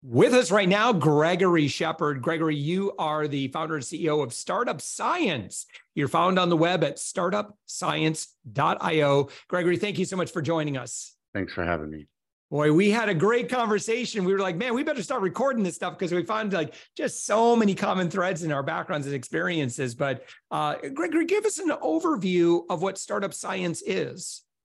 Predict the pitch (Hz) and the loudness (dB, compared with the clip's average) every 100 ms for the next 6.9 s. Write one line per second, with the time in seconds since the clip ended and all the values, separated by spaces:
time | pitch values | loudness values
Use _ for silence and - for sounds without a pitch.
0 | _ _ _ - 135 143 143 120 117 107 | _ _ _ 0 2 2 0 -2 0 -4
1 | - 107 95 101 92 92 - 104 104 - | -4 -4 -2 -2 -2 -2 -2 -2 -2 -4
2 | 101 98 95 92 - 95 92 87 92 90 | -4 -2 -4 -6 -6 -4 -2 -2 -4 -4
3 | 90 95 90 90 - 90 87 87 90 85 | -6 -8 -8 -12 -6 -4 -2 -2 -4 -4
4 | 87 87 85 85 80 - 90 87 85 85 | -4 -6 -6 -6 -6 -8 -4 -4 -4 -4
5 | 85 87 87 87 82 87 87 87 - 107 | -6 -6 -6 -6 -6 -6 -6 -8 -8 -10
6 | - 117 117 123 120 131 135 139 135 | -6 -8 -4 -2 0 0 0 -2 -8